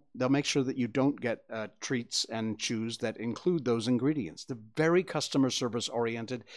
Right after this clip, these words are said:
If you're not satisfied with a toy or a treat, you send it back, they will replace it, no questions asked. Barkbox dot com slash Miko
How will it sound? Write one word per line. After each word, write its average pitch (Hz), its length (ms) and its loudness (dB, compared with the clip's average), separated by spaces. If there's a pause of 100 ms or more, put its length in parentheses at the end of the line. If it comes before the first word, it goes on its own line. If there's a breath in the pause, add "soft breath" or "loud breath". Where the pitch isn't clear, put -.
(180 loud breath)
If 127 120 0
you're 135 100 6
not 151 200 6
satisfied 165 640 4
with 143 120 2
a 131 60 2
toy 160 400 4
or 131 140 0
a 110 40 -2
treat, 185 360 -2 (420 soft breath)
you 107 120 -4
send 170 260 4
it 160 140 2
back, 165 260 0
they 131 140 2
will 127 140 4
replace 120 500 2
it, 107 100 0 (140)
no 113 160 0
questions 95 500 -4
asked. - 320 -8 (560 loud breath)
Barkbox 156 760 8
dot 131 320 4
com 120 400 2
slash 117 480 0
Miko 107 680 0